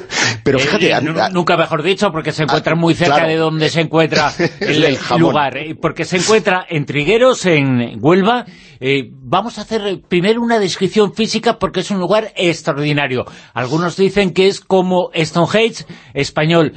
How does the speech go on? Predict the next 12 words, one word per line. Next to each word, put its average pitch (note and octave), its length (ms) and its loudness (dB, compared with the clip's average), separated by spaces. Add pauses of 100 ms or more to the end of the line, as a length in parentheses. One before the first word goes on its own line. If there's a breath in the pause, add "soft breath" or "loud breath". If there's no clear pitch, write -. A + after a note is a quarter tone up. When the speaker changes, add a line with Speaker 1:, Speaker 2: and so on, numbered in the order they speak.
Speaker 2:
y B2 80 -14
yo D3 140 2
creo F#3 220 2
que D#3 160 0
no, D#3+ 240 2 (260 loud breath)
eh, A#2+ 420 0
que C#3+ 320 0 (140)
el D3+ 360 0
Stonehenge D#3 760 -2 (180 loud breath)
es C3 240 -2
inglés, G3 480 2
eh, F#3+ 120 4